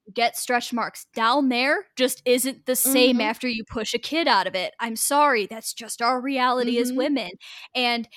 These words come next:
Speaker 1: if that's gonna be the deal breaker, if you, like,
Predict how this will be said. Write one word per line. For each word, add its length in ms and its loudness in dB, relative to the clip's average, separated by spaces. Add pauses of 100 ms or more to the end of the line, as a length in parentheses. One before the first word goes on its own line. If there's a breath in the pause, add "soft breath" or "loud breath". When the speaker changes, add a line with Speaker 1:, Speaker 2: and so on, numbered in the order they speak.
(120)
Speaker 1:
if 220 2
that's 340 0
gonna 200 -2
be 160 -4
the 140 -4
deal 280 -4
breaker, 600 -2
if 220 -4
you, 220 -6
like, 280 -6